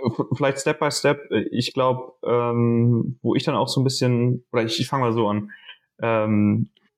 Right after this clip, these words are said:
die, dieses Engagement, dieses gesellschaftliche Engagement habe ich eigentlich schon immer so ein bisschen familiär mitgegeben bekommen. Also, ne, mein, meine Eltern waren immer sehr gesellschaftlich und politisch engagiert.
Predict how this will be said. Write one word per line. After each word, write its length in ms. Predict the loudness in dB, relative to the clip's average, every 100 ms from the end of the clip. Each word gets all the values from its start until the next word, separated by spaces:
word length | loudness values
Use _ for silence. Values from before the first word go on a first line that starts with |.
| _ _ _ _ _ -2
die, 300 | 2 2 2
dieses 240 | 2 2
Engagement, 560 | 2 0 0 2 2 2
dieses 100 | 2
gesellschaftliche 520 | 4 2 2 0 0
Engagement 420 | 0 0 2 2
habe 100 | 2
ich 80 | 0
eigentlich 200 | 0 0
schon 100 | 0
immer 160 | 0 2
so 80 |
ein 60 | 2
bisschen 320 | 0 0 0
familiär 360 | 0 0 2 2
mitgegeben 600 | 0 0 2 2 2 2
bekommen. 500 | 0 0 2 2 2
Also, 460 | 0 0 0 -2 -6 -6
ne, 160 | -2 0
mein, 260 | 0 0
meine 200 | 0 0
Eltern 280 | 0 0 0
waren 240 | 0 0 -2 -4
immer 200 | -2 0
sehr 260 | 2 4 4
gesellschaftlich 640 | 2 2 2 0 0 0
und 80 | 2
politisch 240 | 0 0
engagiert. 480 | 0 0 2 0